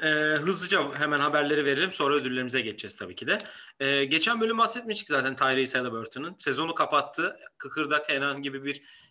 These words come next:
e, kıkırdağında bir problem yok ama full iyileşmesi için, yani tam iyileşmesi için hiçbir maçta riske etmeyecek artık Kings.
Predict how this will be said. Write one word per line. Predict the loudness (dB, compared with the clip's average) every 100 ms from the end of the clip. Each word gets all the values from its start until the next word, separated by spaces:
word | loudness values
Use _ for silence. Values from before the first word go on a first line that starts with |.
| -12
e, | -12
kıkırdağında | -10 -6 -2 -2 -2
bir | -4
problem | -4 -2 -2 -2
yok | -2 -2
ama | 0 0 -2 -14 _
full | -12 -4 0
iyileşmesi | 2 2 0 -4 -6 -6
için, | -8 -8
yani | -6 -4
tam | -2 -2
iyileşmesi | -2 -4 -6 -8 -8
için | -8 -10 -12
hiçbir | -12 -10 -8
maçta | -8 -8 -6 -6
riske | -4 -2
etmeyecek | -2 -2 -10 -8 -8
artık | -8 -12 -12
Kings. | -12 -12